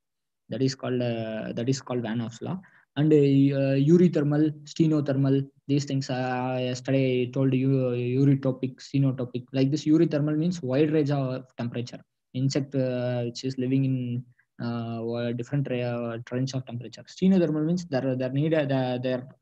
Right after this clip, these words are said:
uh, growth requires in some narrow range, narrow range of temperature. That's all. Some examples are given. Uh, you just read, you will get what is what. I will go for next one. And moisture relative humidity. These also, uh, usually,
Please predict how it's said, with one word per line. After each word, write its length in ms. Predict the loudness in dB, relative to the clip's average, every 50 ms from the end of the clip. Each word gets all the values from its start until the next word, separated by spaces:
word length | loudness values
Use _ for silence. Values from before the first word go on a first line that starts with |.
| _ _ _
uh, 120 | -10 -10
growth 320 | -8 -2 2 2 2 2 2 -2
requires 440 | -4 -4 -4 -4 -4 -6 -10 -16 -16 _ -10
in 180 | -8 -8 -8
some 240 | -10 -10 -8 -8 -4
narrow 260 | -2 0 0 2 2
range, 320 | 0 0 -2 -4 -6 -10 -14 -18 _ _ _ _ _ _
narrow 220 | -2 0 2 2 2
range 160 | 2 2 0
of 100 | -2 -6
temperature. 400 | -8 -10 -10 -10 -10 -12 -14 -18 -20 _ _ _ _ _ _ _ _
That's 240 | -8 -8 -6 -6 -6
all. 180 | -6 -6 -8 -10 -18 -20 _ _ _ _ _ _ _ _ _ _ -20 -20 -20 _
Some 200 | -2 0 0 2
examples 400 | 0 2 2 2 4 4 4 2
are 80 | 0 0
given. 400 | 0 -2 -2 -2 -4 -6 -8 -12 -14 -14 -12 -10
Uh, 100 | -6 -2
you 120 | -2 0
just 300 | 0 0 -2 -4 -4 -2
read, 160 | -2 -2 0
you 100 | -2 -2
will 140 | 0 0 0
get 260 | 0 -2 -4 -6 -10 -14 -10
what 220 | -8 -8 -4 -4
is 120 | -6 -6 -6
what. 220 | -10 -12 -12 -14 -18 -16 _
I 80 | -10 -8
will 540 | -6 -6 -6 -6 -6 -4 -4 -4 -6 -6 -8 -8 -10 -10 -10 -12 -10
go 160 | -8 -8 -8 -8
for 100 | -8 -10
next 220 | -10 -12 -12 -8
one. 220 | -6 -6 -6 -6 -8 -14 -20 -20 -20 _ _
And 160 | -4 -2 0
moisture 400 | 2 2 2 2 2 4 2 2
relative 380 | 4 4 4 4 4 2 0 0
humidity. 420 | -2 -2 -2 -2 -2 -4 -6 -4 0
These 240 | 2 4 4 6 4
also, 760 | 4 2 2 2 0 2 4 4 4 6 6 6 4 4 0 -4 -14 -20 -12 _
uh, 420 | -2 0 2 2 2 2 2 2
usually, 720 | 2 4 6 6 6 6 6 6 6 6 6 4 0 -6